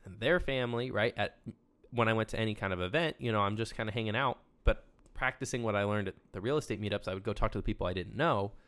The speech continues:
Well, come to find out, those are the people that end up bringing you a lot of deals. And so last year we had,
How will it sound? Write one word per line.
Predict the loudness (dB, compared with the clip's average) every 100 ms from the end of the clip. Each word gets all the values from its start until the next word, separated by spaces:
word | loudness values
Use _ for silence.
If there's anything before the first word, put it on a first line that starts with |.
| _ _ _ -6
Well, | -4
come | -2 -2
to |
find | 0 0 4
out, | 2 2
those | 0
are | 0
the |
people | -2 -2 0
that | -2
end | -2 -4
up | -6
bringing | -6 -6
you | -8
a |
lot | -4 -4 -6
of |
deals. | -6 -6 -8 -14 -14 -20 _ _
And | -4
so | 0
last | 2 2 0
year | -4
we | -2
had, | -2 -4